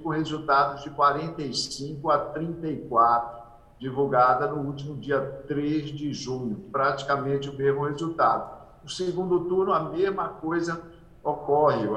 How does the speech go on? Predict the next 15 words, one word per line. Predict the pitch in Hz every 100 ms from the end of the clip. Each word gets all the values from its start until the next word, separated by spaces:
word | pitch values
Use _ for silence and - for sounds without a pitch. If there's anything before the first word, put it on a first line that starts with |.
| 107
A | 117
pesquisa | - 139 143 147 151
B | 143
T | 143 143
G | 123 131 135
de | 139
hoje | 131 139 160 175
é | 165
uma | 165
diferença | 139 - 139 139 139 139 127
de | 135 135 131 127 - 123
dezessete | 135 143 127 - - 165 185 -
pontos | 120 131 139 - - - -
de | 139
Lula | 123 135 139 123 104 - -